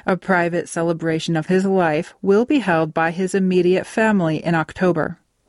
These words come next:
If you'd like to make a contribution in Robert's memory,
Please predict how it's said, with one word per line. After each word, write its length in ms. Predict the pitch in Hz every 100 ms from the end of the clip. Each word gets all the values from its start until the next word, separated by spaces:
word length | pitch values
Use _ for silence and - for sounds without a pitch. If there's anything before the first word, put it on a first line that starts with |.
| _ - - -
If 140 | 214 202
you'd 180 | 208 185
like 300 | 170 175 -
to 100 | 190
make 260 | 175 165
a 40 | 170
contribution 920 | - 165 160 175 180 202 - 180 175
in 180 | 180 180
Robert's 400 | 170 170 143 175
memory, 680 | 175 196 233 160 139 202